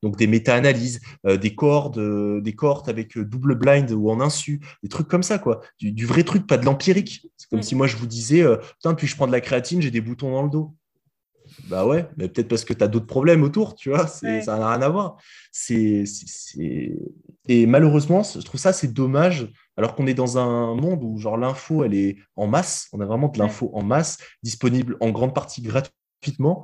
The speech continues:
Speaker 1: et facilement, et genre, que ce soit toujours pas fait, tu vois. C'est, ça, c'est, ça, ça pose d'autres questions, entre guillemets, dans le monde scientifique, dans le monde de la santé, on va dire, donc pour nous lier tous les deux dans le monde biomédical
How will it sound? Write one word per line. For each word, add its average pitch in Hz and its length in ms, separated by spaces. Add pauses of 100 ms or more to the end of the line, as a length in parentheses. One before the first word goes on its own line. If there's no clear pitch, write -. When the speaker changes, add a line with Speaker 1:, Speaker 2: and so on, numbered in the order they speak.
(140)
Speaker 1:
et - 100
facilement, 147 720 (360)
et 98 120 (180)
genre, 101 300 (720)
que 107 340
ce 101 160
soit 117 160
toujours 139 260
pas 135 140
fait, 190 220
tu - 160
vois. 107 200 (300)
C'est, 107 680 (500)
ça, 180 160
c'est, 175 160
ça, 185 160
ça 165 120
pose 135 280
d'autres 156 220
questions, 170 500 (300)
entre - 220
guillemets, 120 300
dans 135 120
le 110 80
monde 113 380
scientifique, 127 600
dans 127 80
le 110 60
monde 110 140
de 113 60
la 104 100
santé, 151 460
on - 40
va 107 40
dire, 107 200
donc 107 200
pour 123 140
nous 123 160
lier 127 220
tous - 140
les 123 80
deux 127 140
dans 117 80
le 101 60
monde 101 180
biomédical 127 760